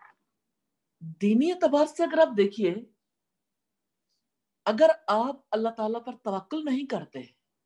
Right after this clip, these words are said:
और उससे मदद नहीं मांगते, तो उसके दिए हुए लाइफस्टाइल के मुताबिक जिंदगी कैसे बसर कर सकते हैं?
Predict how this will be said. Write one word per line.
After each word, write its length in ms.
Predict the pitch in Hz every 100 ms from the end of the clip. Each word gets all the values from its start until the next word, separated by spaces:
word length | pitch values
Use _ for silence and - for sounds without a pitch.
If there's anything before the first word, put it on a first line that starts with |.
| _ _ _ _ _ _ _ _ _ -
और 120 | 190
उससे 580 | 220 - 226 208 196 175 _ _ -
मदद 300 | 190 214 262
नहीं 240 | 233 220 277
मांगते, 720 | 247 202 185 - 170 143 - _ _ _ _ _ _ _ _ _ _ _ _ _ _
तो 60 | 269
उसके 460 | 277 294 - -
दिए 220 | 339 262 285
हुए 180 | 311
लाइफस्टाइल 760 | 302 254 254 277 - 254 254 269
के 140 | 294
मुताबिक 460 | 254 247 233 233 233
जिंदगी 480 | 180 175 165 175 262
कैसे 300 | 285 269 240
बसर 280 | 175 151
कर 160 | - 135
सकते 360 | - 131 - 117
हैं? 160 | _